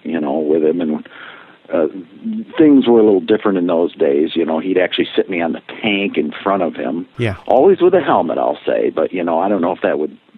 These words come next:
Speaker 1: fly in today's world
Speaker 2: Sure.
Speaker 1: anymore, but, uh,
Speaker 2: <laughs>
Speaker 1: we certainly did it.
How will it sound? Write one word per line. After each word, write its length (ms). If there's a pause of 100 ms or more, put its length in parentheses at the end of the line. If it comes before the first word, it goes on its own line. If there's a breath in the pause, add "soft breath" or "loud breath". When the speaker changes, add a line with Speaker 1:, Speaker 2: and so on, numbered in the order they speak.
Speaker 1:
fly 300
in 160
today's 420
world 440
Speaker 2:
Sure. 260
Speaker 1:
anymore, 220
but, 340
uh, 180 (200)
Speaker 2:
<laughs> 200
Speaker 1:
we 320
certainly 520
did 220
it. 200